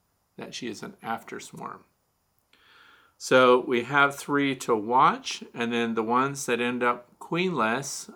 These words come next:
I would recombine those with whichever, whichever of these colonies looks the strongest.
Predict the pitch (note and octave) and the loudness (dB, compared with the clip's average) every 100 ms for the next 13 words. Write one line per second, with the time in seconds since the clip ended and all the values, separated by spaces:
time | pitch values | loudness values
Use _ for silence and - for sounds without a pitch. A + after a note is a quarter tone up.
0 | - A#2 A2 A2 A2 G#2+ A2+ - _ A2 | -6 -2 -2 0 -2 -2 -4 -10 _ -6
1 | A#2+ A#2+ A2 G2 F#2 A#2+ C#3 D3+ A#2+ G#2+ | -6 -6 -8 -8 0 0 2 -2 -2 -4
2 | A2 B2 - _ _ _ _ - G#2+ - | -4 -6 -8 _ _ _ _ -4 -4 -2
3 | A2 G#2 C#3+ C3 C3 B2 B2 - _ - | -2 -2 -4 -2 2 2 0 -6 _ -8
4 | G#2 - - B2+ C3+ D3 G#2+ G#2+ A#2 A#2 | -6 -6 -4 -4 -2 -2 -2 -4 -6 -6
5 | - A#2 A2+ A2 - A2+ A2 G#2+ - - | -2 -2 -2 -6 -8 -6 -6 -6 -10 -8
6 | A2 G#2 - - A#2 A2+ A2+ G2+ F2+ - | -4 -4 -6 -10 -2 0 -2 -6 -12 -16
7 | - | -20